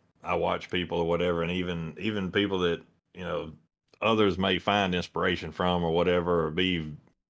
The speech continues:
their mood changed by listening to these people, they usually don't have really much of an effect on me. Uh, stoic or whatever you'd wanna call it, you know. But <clears throat> listening to him, it's like,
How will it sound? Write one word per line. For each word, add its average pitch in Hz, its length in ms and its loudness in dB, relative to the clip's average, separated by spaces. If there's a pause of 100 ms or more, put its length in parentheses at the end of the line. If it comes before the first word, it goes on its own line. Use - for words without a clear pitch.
(1200)
their 90 460 2
mood 90 760 4
changed 92 760 0
by 85 200 2
listening 85 560 0
to 80 100 -8
these 76 240 -6
people, 73 400 -10 (800)
they 87 220 0
usually 92 360 4
don't 87 180 2
have 82 240 0
really 85 260 2
much 82 240 -2
of 85 60 -6
an 80 80 -4
effect 104 360 0
on 71 140 -8
me. 58 140 -20 (840)
Uh, 73 320 -4 (400)
stoic 92 460 2
or 80 100 0
whatever 90 300 4
you'd 85 200 0
wanna 85 180 2
call 87 320 2
it, 78 100 -8
you 80 120 -8
know. 76 180 -10 (580)
But 90 340 2 (420)
<clears throat> - 440 -14
listening 107 500 2
to 90 80 0
him, 107 420 0
it's 85 240 -4
like, 85 240 -2